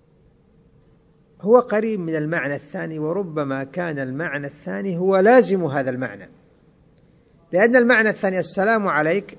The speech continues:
أي السلامة والنجاة لك. ومن المعلوم أنه إذا تولاه الله عز وجل أنه حصلت له السلامة والنجاة الكاملة. وقيل السلام هنا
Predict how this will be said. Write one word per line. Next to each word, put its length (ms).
أي 360
السلامة 680
والنجاة 600
لك. 380
ومن 200
المعلوم 500
أنه 320
إذا 260
تولاه 680
الله 320
عز 260
وجل 340
أنه 280
حصلت 440
له 260
السلامة 680
والنجاة 640
الكاملة. 540
وقيل 340
السلام 520
هنا 440